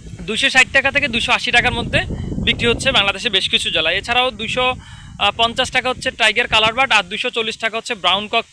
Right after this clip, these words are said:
বিক্রি হচ্ছে বাংলাদেশের বেশ কিছু জেলায়। এখন আমরা জানবো, আহ, বাচ্চার যে দামটা,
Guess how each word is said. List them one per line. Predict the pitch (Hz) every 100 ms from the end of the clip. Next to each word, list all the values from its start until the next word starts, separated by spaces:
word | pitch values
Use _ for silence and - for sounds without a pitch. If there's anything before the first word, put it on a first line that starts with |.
| - 175
বিক্রি | 214 214
হচ্ছে | 185 -
বাংলাদেশের | 190 185 180 175 214 196 156 160
বেশ | 180
কিছু | - 208 247 - 143
জেলায়। | 156 143 110 - - _ _ _ _ _ - - - - - -
এখন | 208 208
আমরা | 254 247
জানবো, | 247 247 247 240
আহ, | - - 170
বাচ্চার | 160 202 - 247 214
যে | 254
দামটা, | 185 147 143